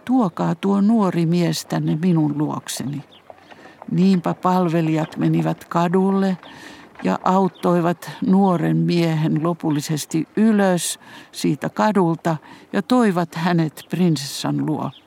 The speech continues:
Prinsessa näki, että hänen edessänsä seisoi todella salskea nuori mies. Kuningas kutsuttiin paikalle,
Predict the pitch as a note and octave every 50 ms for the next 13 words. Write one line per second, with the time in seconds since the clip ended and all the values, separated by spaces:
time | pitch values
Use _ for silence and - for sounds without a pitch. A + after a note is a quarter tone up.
0 | _ _ _ _ _ - - - - _ - - - - - - - _ _ _
1 | _ - E3+ F3+ F#3+ G3 F#3 E3+ - - D#3 D3+ - - D#3+ D#3+ D#3+ E3+ F3+ E3+
2 | - - E3 D#3 D#3+ - - - _ - F#3 F3+ F#3 G3+ F#3+ F3+ F3 E3+ - -
3 | - F#3 F3 F3+ E3+ D3+ - - - D#3+ D#3 D3 C#3+ C#3 D3 C#3+ - - - D3+
4 | D#3 D3+ D3 C#3 - - D3 D3 D3 C#3+ - - - - - - - - _ _
5 | - F#3+ G3 G#3 F#3+ G3+ G3 F#3 F3+ E3+ E3 D#3+ D#3+ D#3 - - - D#3 D#3 D3+
6 | C#3+ C#3 - - - - C#3+ C#3 D3 D3+ D3 D3+ D#3 C#3+ C3+ C3 - - - D2+
7 | C#2 B1+ - - - - - - - _ _ _ _ _ _ _ _ _ _ _
8 | _ _ _ _ - - - - - - - - - - - _ - G#3+ A#3+ B3+
9 | A#3+ A#3 G3 F3+ E3+ E3 - - - F3+ F3 D#3+ - F3+ E3+ - - - E3+ D#3+
10 | D#3 D#3 - G3+ G#3 A3 G#3+ G3+ F3 - F#3 F3+ F3 F3 F3 F3 E3+